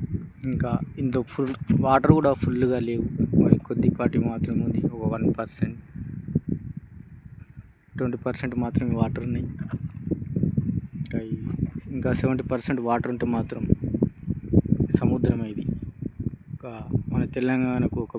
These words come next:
మినీ సముద్రం. చూస్తున్నారు కదా, చుట్టూ కొండలు, మధ్యలో మరి ఈ యొక్క పెద్ద సాగర్, మల్లన్న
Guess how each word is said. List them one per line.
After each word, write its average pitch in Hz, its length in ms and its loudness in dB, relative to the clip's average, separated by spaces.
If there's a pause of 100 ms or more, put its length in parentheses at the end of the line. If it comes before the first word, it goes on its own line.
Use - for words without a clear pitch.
మినీ 120 200 -2 (120)
సముద్రం. 107 420 -8 (2250)
చూస్తున్నారు 117 480 -4
కదా, 120 120 -10 (840)
చుట్టూ - 540 -2 (160)
కొండలు, 123 440 2 (960)
మధ్యలో 120 320 -2 (100)
మరి 117 200 -4 (420)
ఈ 110 140 -8
యొక్క 107 160 -12 (180)
పెద్ద 117 240 0 (760)
సాగర్, 107 340 4 (400)
మల్లన్న 113 380 -2